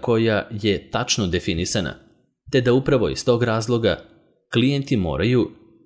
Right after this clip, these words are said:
da preuzmu na sebe obavezu da nas obaveste o svim detaljima koji se tiču organizovanja, to jest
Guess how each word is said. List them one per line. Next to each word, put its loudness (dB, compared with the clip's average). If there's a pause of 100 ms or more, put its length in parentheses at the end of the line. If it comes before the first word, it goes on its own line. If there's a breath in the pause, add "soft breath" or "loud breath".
(120)
da 0
preuzmu 4
na 0
sebe 0
obavezu 2
da 0
nas -2
obaveste 0
o 2
svim -2
detaljima -2
koji 0
se 0
tiču 0 (100)
organizovanja, 0 (560)
to 0
jest -2